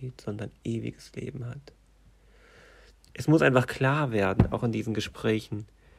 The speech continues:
Jesus ist nicht so ein Add-on für dein Leben, so, "Hey, nimm ihn doch auf und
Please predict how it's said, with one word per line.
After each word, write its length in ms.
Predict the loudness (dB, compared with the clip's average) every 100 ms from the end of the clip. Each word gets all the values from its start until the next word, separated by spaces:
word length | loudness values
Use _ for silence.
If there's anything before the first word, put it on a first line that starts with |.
| -20 -20 _ -20 -4
Jesus 400 | 4 6 6 4
ist 180 | 2
nicht 160 | -2 -2
so 140 | -2
ein 180 | 0 -2 -2
Add-on 640 | -4 -4 -4 2 4 4 2
für 180 | 2
dein 200 | 4 4
Leben, 400 | 4 4 4 2
so, 320 | 0 2 2 0
"Hey, 440 | 0 2 4 4 0 -6
nimm 280 | 0 4 4
ihn 100 | 4
doch 160 | 4 2
auf 480 | 4 6 6 4
und 160 | -4